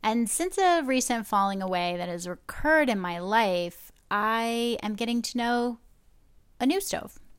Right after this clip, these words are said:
I don't know it well, so it gives me ample opportunity to study the different combinations of things that successfully catch the embers each morning. There are many factors that go into having a good relationship with your wood stove.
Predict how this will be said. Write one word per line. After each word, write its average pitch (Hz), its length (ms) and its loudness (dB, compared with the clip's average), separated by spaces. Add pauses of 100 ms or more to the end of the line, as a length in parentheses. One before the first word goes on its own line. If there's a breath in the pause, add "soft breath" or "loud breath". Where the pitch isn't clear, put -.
(920 loud breath)
I 294 40 -6
don't 370 160 4
know 285 160 10
it 254 120 6
well, 196 500 2
so 196 420 0
it 196 140 -6
gives 208 280 -4
me 202 320 -6
ample 262 380 2
opportunity 190 760 -4
to 233 140 -6
study 262 480 2
the 247 140 0
different 202 360 -4
combinations 214 880 -4 (140)
of 208 140 -2
things 190 580 -2
that - 220 -4
successfully 220 840 0
catch - 400 -6
the - 160 -6
embers 185 440 -4
each - 240 -8
morning. - 400 -10 (880 soft breath)
There 269 160 6
are 269 120 8
many 285 260 6
factors 277 600 0
that 196 160 -2
go 202 160 0
into 202 300 -2
having 190 380 -4
a - 100 -6
good 196 200 -4
relationship 190 640 -4
with 190 100 -6
your 202 160 -4
wood 190 200 -4
stove. 165 460 -4